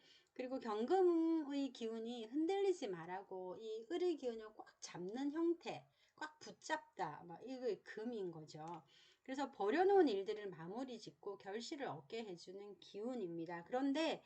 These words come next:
이게 결실을 얻게 해주는 기운이지 결실은 아닌 것이죠. 제가 그 천간합 동영상에서 말씀드린 것처럼 을경합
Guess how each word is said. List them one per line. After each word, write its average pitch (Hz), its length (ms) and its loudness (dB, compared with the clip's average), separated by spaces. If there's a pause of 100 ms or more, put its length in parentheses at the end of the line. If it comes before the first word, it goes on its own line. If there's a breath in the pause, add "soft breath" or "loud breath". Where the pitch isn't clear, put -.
(300 loud breath)
이게 294 220 -2
결실을 330 680 4
얻게 370 440 0
해주는 269 460 0
기운이지 208 920 -8
결실은 240 680 -4
아닌 165 340 -10
것이죠. 165 640 -16 (500 loud breath)
제가 220 560 -4 (440 soft breath)
그 185 280 -2 (1300)
천간합 339 800 2
동영상에서 233 720 -4
말씀드린 180 680 -6
것처럼 190 640 -6
을경합 339 720 2